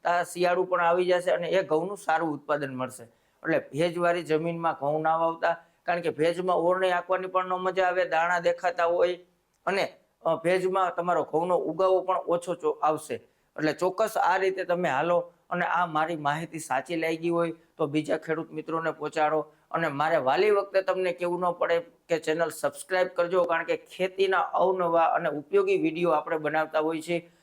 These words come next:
તો તમને ખાસ ઉપયોગી બનશે. અને ચેનલ સબસ્ક્રાઇબ હશે તો તમને તરત વીડિયો તમારા સુધી પહોંચશે. એટલે બેલ આઇકન પણ on રાખવી, એટલે તમને નોટિફિકેશન આવે કે આપણે આ અત્યારે વીડિયો મૂક્યો અને તમે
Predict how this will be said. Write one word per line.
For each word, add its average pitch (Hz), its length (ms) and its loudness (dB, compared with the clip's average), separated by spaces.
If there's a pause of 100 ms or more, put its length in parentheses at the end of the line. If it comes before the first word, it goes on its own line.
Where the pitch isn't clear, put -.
(120)
તો 160 80 -2
તમને 156 280 -2
ખાસ - 380 -4
ઉપયોગી 170 360 0
બનશે. 175 420 2 (340)
અને 160 160 0
ચેનલ 170 320 2
સબસ્ક્રાઇબ 190 580 -2
હશે 196 240 2
તો 185 140 -4
તમને 175 220 -2
તરત 175 320 0
વીડિયો 170 320 0
તમારા 165 520 0 (280)
સુધી 170 180 -4
પહોંચશે. 165 520 0
એટલે - 500 -4
બેલ 190 320 2
આઇકન 196 240 2
પણ 190 180 0
on 190 340 0
રાખવી, 190 340 2
એટલે 185 200 2
તમને 185 320 0 (100)
નોટિફિકેશન 190 720 0
આવે 180 220 2
કે 170 80 -2
આપણે 165 260 0
આ 156 180 4
અત્યારે 170 360 0 (320)
વીડિયો 170 320 2
મૂક્યો 180 420 0
અને 165 220 2
તમે 254 380 -2